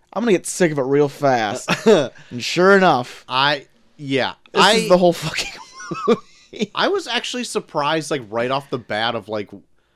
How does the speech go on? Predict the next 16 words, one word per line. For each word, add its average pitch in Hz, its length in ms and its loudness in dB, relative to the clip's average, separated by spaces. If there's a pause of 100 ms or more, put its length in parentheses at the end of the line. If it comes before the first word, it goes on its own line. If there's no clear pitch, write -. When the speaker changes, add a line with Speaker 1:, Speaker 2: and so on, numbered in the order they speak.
(560)
Speaker 2:
the 135 160 -8
kind 143 460 -6
of, 127 160 -8
like, 107 300 -6
slapstick - 960 -8
comedy 214 560 -6
they 233 140 -10
were 226 160 -8
having 240 360 -10
in 254 100 -14
this. 285 300 -12 (320)
Like, 359 160 -8
did 466 180 -8
you 494 80 -6
see 427 260 -2
the, 294 360 6